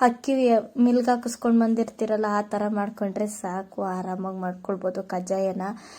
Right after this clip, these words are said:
ನೋಡಿ, ಎರಡ್ ಮೂರ್ ದಿನ ನೆನ್ಸಂಗೆ ಇಲ್ಲ. ನೋಡಿ, ನಾನಿವಾಗ, ಮ್, ಸ್ವಲ್ಪ ಮೇಲೆ ಎಳ್ಳು ಕೂಡ ಹಾಕ್ಕೊಂಡಿದ್ದೀನಿ.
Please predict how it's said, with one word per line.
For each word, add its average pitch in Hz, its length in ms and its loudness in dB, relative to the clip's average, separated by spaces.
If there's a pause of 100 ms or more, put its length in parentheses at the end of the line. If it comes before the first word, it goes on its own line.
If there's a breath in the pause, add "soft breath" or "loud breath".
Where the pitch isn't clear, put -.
(180 loud breath)
ನೋಡಿ, 214 200 2
ಎರಡ್ 214 240 4
ಮೂರ್ 214 260 -2
ದಿನ 214 180 0
ನೆನ್ಸಂಗೆ 208 680 0
ಇಲ್ಲ. 196 160 -2 (640 loud breath)
ನೋಡಿ, 220 200 2
ನಾನಿವಾಗ, 214 600 -2 (760 loud breath)
ಮ್, 196 300 -6 (280)
ಸ್ವಲ್ಪ 233 300 -2 (140)
ಮೇಲೆ 214 340 -2
ಎಳ್ಳು 214 300 0
ಕೂಡ 220 260 -4
ಹಾಕ್ಕೊಂಡಿದ್ದೀನಿ. 202 840 -4